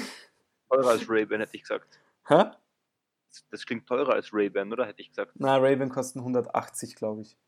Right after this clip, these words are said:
Speaker 2: Boah,
Speaker 1: Ja.
Speaker 2: okay.
Speaker 1: Also, die, also durchschnittlich. Äh, aber
Speaker 2: Viel, das ist extrem viel, äh, für eine Sonnenbrille.
Speaker 1: Da-, dafür, dass man diese Werbesonnenbrillen für, ich glaub, keine Ahnung,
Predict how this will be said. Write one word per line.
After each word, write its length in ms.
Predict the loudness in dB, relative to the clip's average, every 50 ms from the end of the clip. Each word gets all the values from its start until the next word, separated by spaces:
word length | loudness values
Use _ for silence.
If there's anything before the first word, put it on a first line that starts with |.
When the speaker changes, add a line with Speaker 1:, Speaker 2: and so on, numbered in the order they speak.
| _ _ _ _ _ _ _ _ _ _ _ _ _ -10
Speaker 2:
Boah, 240 | -10 -10 -10 -10 -16
Speaker 1:
Ja. 60 | -18 _ -20
Speaker 2:
okay. 260 | -18 -14 -12 -12 -12
Speaker 1:
Also, 220 | -12 -14 -18 -18 -18 -20 -20 _ _ _ -10
die, 120 | -6 -4
also 200 | -2 -2 -2 -4
durchschnittlich. 640 | -4 -4 -4 -4 -4 -8 -12 -10 -12 -14 -14 -14 -20 -14 -6 -2
Äh, 40 | 0
aber 460 | 2 4 4 4 4 6 8 8 8
Speaker 2:
Viel, 280 | 8 6 4 0 -2 -6 -8 -10
das 100 | -14 -14
ist 80 | -12
extrem 420 | -16 -14 -12 -8 -6 -4 -4 -4 -4
viel, 380 | -6 -4 -4 -4 -4 -4 -6
äh, 380 | -6 -4 -2 -2 0 -2 -2 -4 -8 _ _ _ _ _ _ _ _ _
für 160 | _ -16 -14
eine 100 | -12 -10
Sonnenbrille. 580 | -10 -10 -10 -10 -12 -14 _ -12 -10 -10 -12 _ _ _ _ _ _ _ 6
Speaker 1:
Da-, 120 | 8 8
dafür, 380 | 8 8 4 4 4 4 2 4
dass 200 | 4 2 0 0
man 100 | -4 -2
diese 340 | -2 -2 -2 -2 -2 -2 4
Werbesonnenbrillen 1080 | 8 8 8 8 6 0 0 0 0 0 0 0 -2 -2 0 2 2 2 2 0 -4 -8 _ _ _ _ _ _ _ _
für, 300 | -14 -6 0 4 4 4
ich 180 | 4 4 0 2
glaub, 360 | 4 6 6 6 6 2 -2
keine 180 | -6 -2 -2 0
Ahnung, 300 | 0 -2 -4 -6 -8